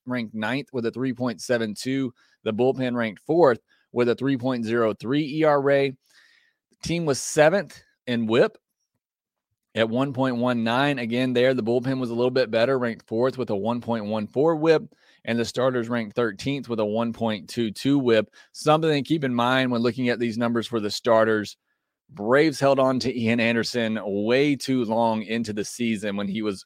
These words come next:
clearly struggling and needed to be sent down. And the Braves gave him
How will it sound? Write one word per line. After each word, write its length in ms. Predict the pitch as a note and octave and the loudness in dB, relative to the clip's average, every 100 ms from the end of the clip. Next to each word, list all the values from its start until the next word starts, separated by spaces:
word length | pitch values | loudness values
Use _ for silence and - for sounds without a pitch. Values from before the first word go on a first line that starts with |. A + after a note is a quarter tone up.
| _ | _
clearly 460 | - D#3 G3+ F#3 C#3 | -4 4 4 4 0
struggling 640 | - C#3+ B2+ A#2+ A#2 G#2+ _ _ _ - | 2 2 2 0 -2 -4 _ _ _ -4
and 340 | G#2+ A2 A2 | 0 0 -2
needed 320 | G#2 B2 D3 B2+ | -2 0 0 0
to 100 | B2 | -2
be 140 | A#2+ | -2
sent 360 | - B2 A2 G#2+ | -2 -4 -4 -2
down. 380 | A2 A2 G#2+ - _ _ - | -2 -2 -4 -8 _ _ -10
And 120 | G#2 | -6
the 60 | G2+ | 0
Braves 320 | A#2 A2+ - | 2 0 0
gave 220 | A2+ G#2+ | -2 0
him 280 | A2+ G2+ | -4 -6